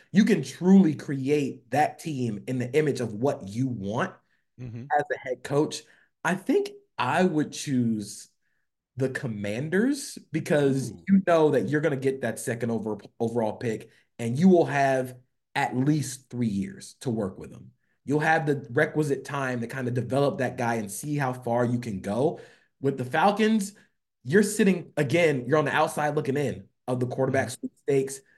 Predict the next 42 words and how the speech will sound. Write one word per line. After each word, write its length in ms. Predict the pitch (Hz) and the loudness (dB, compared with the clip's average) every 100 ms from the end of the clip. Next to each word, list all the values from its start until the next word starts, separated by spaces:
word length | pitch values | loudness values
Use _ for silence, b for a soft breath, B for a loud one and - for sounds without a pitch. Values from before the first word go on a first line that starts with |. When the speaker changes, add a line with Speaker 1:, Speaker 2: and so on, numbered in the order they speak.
| _ - | _ 0
Speaker 1:
You're 140 | 170 | 2
hoping 300 | 185 190 175 | 4 4 4
that 80 | 143 | -2
you 100 | 156 | -2
can 100 | 131 | -6
trade 380 | 120 143 131 123 | -2 0 0 0
for 140 | 101 | -4
a 40 | 95 | -4
guy, 300 | 82 65 95 | -6 -12 -10
maybe 640 | 101 120 139 135 135 - - | -4 -2 -2 -2 -2 -4 -8
a 100 | 123 | -6
Justin 480 | 123 147 147 156 151 | -2 -2 -2 -4 -4
Fields 640 | 165 143 117 92 - - - | 2 2 2 -2 -8 -14 -10
in 120 | 123 117 | -6 -6
a 60 | |
trade 340 | - 131 117 113 | -2 -2 -2 -4
with 100 | 98 | -6
Chicago. 500 | - - 123 110 92 | -8 -4 -4 -2 -4
Speaker 2:
Please, 420 | 175 135 117 - _ _ | -6 -8 -12 -20 _ _
God, 500 | 147 143 127 107 98 - | -10 -6 -6 -6 -10 -6
please. 380 | 175 165 151 - | 2 2 2 2
Why? 260 | 202 220 - B B B - | 4 4 0 B B B 2
This 200 | 233 285 | 4 6
is 120 | 226 | 4
all 320 | 180 220 226 | 8 10 10
I 100 | 214 | 10
want 300 | 180 170 160 | 10 8 8
this 160 | 151 147 | 6 8
offseason 460 | 135 - 127 131 | 6 4 2 2
is 120 | 131 | 0
just 260 | - 147 - | 2 0 2
Justin 400 | 160 147 - 147 | 0 0 0 -2
Fields 300 | - 147 135 | 0 0 0
to 80 | 131 | -2
go 140 | 139 | -2
to 60 | 131 | 0
the 80 | 131 | 0
Falcons. 380 | 127 131 127 151 | 0 -2 -6 -8
It 120 | 165 | -4
makes 220 | 175 - | -4 0
sense 220 | 185 170 | -2 -2
for 200 | - 165 | 0 0